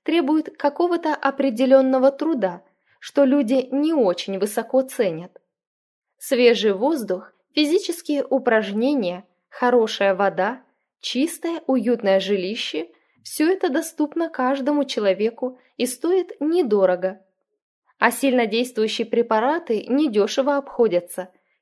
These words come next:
как в материальном отношении, так и пагубными последствиями, которые они оказывают на больной организм. Чистый воздух, солнечный свет,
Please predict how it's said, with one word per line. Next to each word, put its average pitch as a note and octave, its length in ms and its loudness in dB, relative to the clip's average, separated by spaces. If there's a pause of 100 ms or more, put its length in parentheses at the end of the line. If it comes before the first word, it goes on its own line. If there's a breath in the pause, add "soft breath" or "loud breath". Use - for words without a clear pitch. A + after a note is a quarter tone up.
как D#4+ 240 -2
в - 20 -2
материальном A#3 800 0
отношении, C#4 880 -4 (180 soft breath)
так E4+ 280 -6
и D4+ 180 -2
пагубными C#4 640 2
последствиями, A#3 1040 -2 (200 soft breath)
которые A#3+ 540 4
они G#3+ 340 -2
оказывают D4 840 -2
на B3 200 0
больной G3+ 640 -2
организм. F#3 920 -6 (1080)
Чистый D#4 500 0
воздух, G#3+ 760 -2
солнечный D#4 760 -2
свет, A#3+ 540 -8